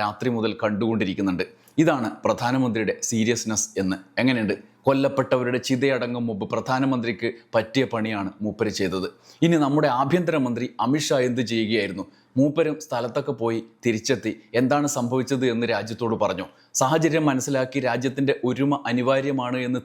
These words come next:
തിരിച്ചറിഞ്ഞ് പ്രതികരിച്ച പ്രതിപക്ഷത്തോടും ജനതയോടെങ്കിലും നീതി കാട്ടിയോ? സർവകക്ഷി യോഗം വിളിച്ച് വിശദീകരിച്ചപ്പോൾ എന്തെങ്കിലും വ്യക്തത കിട്ടിയോ? എന്നാൽ സർവകക്ഷി യോഗത്തിൽ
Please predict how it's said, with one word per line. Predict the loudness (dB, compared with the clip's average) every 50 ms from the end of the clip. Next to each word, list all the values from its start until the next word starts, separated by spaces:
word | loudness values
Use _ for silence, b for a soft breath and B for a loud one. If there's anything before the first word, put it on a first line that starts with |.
| -2
തിരിച്ചറിഞ്ഞ് | -2 -2 -2 -2 0 0 0 2 0 -2 -2 -2
പ്രതികരിച്ച | -2 -2 0 0 0 0 -2 -2 -4 -4 -6 B B B B B B -2
പ്രതിപക്ഷത്തോടും | 0 2 2 2 2 0 0 -4 -4 0 0 0 0 -2 -4 B B B 0 2
ജനതയോടെങ്കിലും | 2 2 4 2 2 2 2 2 2 0 -2 -2 -2 -4 -4 -6 b b b 0
നീതി | 2 2 2 2 0 -2 -2
കാട്ടിയോ? | -2 -2 -2 -4 -6 -6 -8 -12 _ _ _ -12 -4
സർവകക്ഷി | 0 0 2 2 2 2 0 0 2 2 2 4
യോഗം | 4 2 2 0 0
വിളിച്ച് | -2 -2 -2 -2 -2 -2
വിശദീകരിച്ചപ്പോൾ | -2 0 0 0 0 2 0 -2 -2 -2 -4 -2 0 -2 -2 -2 -2 -2
എന്തെങ്കിലും | 0 2 2 2 2 2 2 0 2 0 0
വ്യക്തത | -2 0 0 0 0 0 -2 -4
കിട്ടിയോ? | -6 -4 -2 -4 -4 -4 -6 -14 _ _ _ _ _ 0
എന്നാൽ | 2 2 4 2 0 -2 -4 -2 0
സർവകക്ഷി | 0 2 2 2 0 0 0 2 2
യോഗത്തിൽ | 2 4 4 2 0 -2 -2 -4